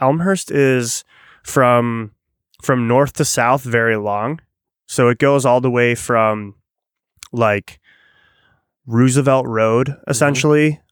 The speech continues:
Speaker 1: um, all the way up to, well, this is a bad comparison because Grand Avenue goes on an angle, but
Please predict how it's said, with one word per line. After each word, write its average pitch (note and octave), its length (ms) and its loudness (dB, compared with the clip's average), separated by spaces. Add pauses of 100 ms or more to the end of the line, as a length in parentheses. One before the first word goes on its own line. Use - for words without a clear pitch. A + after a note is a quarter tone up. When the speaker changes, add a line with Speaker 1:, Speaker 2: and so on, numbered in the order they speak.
Speaker 1:
um, A2 560 0
all A#2+ 220 0
the C3+ 100 2
way B2 220 2
up A2+ 220 -2
to, A2 600 -2
well, A#2 160 2
this A#2 80 0
is A2+ 80 -6
a B2 60 -2
bad A2 280 -2
comparison G#2+ 500 -6
because G#2 220 -8
Grand G#2 360 -4
Avenue G#2 360 -4
goes G2+ 180 -4
on G2+ 120 -6
an G2+ 60 -12
angle, G2+ 300 -10
but G#2+ 280 -2